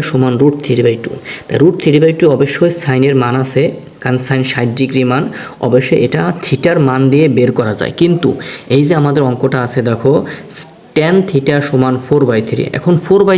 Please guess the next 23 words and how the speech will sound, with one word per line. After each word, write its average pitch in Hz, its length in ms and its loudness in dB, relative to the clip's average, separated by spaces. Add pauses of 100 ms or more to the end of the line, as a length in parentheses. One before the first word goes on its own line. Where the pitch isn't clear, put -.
three 151 260 2
কিন্তু 160 220 2 (140)
ট্যানের 139 320 0
কোনো 156 180 2
কি 208 160 0
নাই, 135 100 0 (440)
মান 120 120 0 (100)
নাই। 95 100 -4 (320)
তা 135 140 -2
এখান 156 180 0 (100)
থেকে 170 160 2 (140)
থিটার 135 360 0
মান 170 140 2 (400)
বের 131 200 2
করা 127 220 2
যাবে 127 220 0
না। - 40 0 (440)
অঙ্কটা 147 380 0
আমাদের 160 280 2 (500)
চিত্র 202 280 0 (220)
একে 214 220 2
করতে 156 280 -2
হবে, 87 160 -4